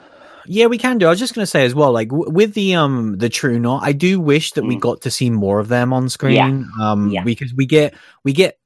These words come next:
Speaker 1: Rose for a m-, a majority of the movie, and we're in
Speaker 2: Mm-hmm.
Speaker 1: full spoilers now, but she gets completely pushed away at the end, which is, which sucks.
Speaker 2: Yeah.
Speaker 1: Um, but other than that, I was happy with the amount of screen time that she had, given that there's
Speaker 2: Yeah.
Speaker 1: a lot of, of juggling going on in this
Speaker 2: Mm-hmm.
Speaker 1: film.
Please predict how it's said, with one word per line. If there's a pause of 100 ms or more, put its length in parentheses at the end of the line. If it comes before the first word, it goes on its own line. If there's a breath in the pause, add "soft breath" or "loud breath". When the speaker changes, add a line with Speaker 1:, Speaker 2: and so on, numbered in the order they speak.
Speaker 1:
Rose
for
a
m-,
a
majority
of
the
movie,
and
we're
in
Speaker 2:
Mm-hmm.
Speaker 1:
full
spoilers
now,
but
she
gets
completely
pushed
away
at
the
end,
which
is,
which
sucks. (300 loud breath)
Speaker 2:
Yeah.
Speaker 1:
Um,
but
other
than
that,
I
was
happy
with
the
amount
of
screen
time
that
she
had,
given
that
there's
Speaker 2:
Yeah.
Speaker 1:
a
lot
of,
of
juggling
going
on
in
this
Speaker 2:
Mm-hmm.
Speaker 1:
film.